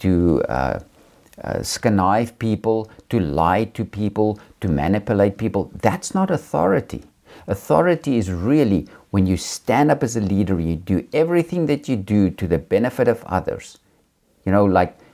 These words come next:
love your neighbor as you love yourself. That's really what it goes all, that it's all about. Because if you do not love God and you do not love your neighbor as yourself, then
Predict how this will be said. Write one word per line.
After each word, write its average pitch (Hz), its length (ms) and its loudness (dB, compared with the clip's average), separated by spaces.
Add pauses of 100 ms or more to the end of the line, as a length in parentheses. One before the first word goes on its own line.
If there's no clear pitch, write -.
(360)
love 101 500 0 (240)
your 117 160 2
neighbor 104 360 4
as 82 260 0
you 92 80 0
love 76 240 0
yourself. - 500 -6 (340)
That's - 400 0
really 107 220 4
what 92 220 2
it 87 100 -2
goes 87 320 0
all, 92 500 -2 (100)
that 85 160 2
it's - 140 -4
all 90 220 2
about. 69 380 0 (260)
Because - 240 0
if 87 140 0
you 101 140 2
do 113 200 0
not 139 240 2
love 110 400 2
God 101 320 2
and 95 160 0
you 82 120 0
do 107 180 0
not 113 240 0
love 101 220 0
your 92 100 0
neighbor 87 420 2
as 85 240 0
yourself, - 800 -4 (340)
then 92 560 2